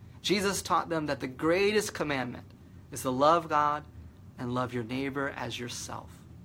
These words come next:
Jesus taught them that to be forgiven much is to love much. The one who's forgiven much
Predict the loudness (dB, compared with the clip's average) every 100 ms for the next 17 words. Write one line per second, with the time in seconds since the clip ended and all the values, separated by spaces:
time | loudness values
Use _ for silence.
0 | -20 -20 -20 -20 -20 -14 -4 -2 -2 -2
1 | 0 0 0 -2 -2 -4 -12 -20 -20 -18
2 | -6 -4 -4 -8 -20 -14 -8 -2 -2 -2
3 | -4 2 2 4 2 2 0 0 -6 -8
4 | -12 -20 -20 -20 -20 -16 -12 -10 -8 -6
5 | 0 2 2 0 -6 -12 -12 -12 -12 -14
6 | -20 -20 -20 -6 2 8 8 8 4 -2
7 | -2 2 2 2 0 -2 -4 -6 -12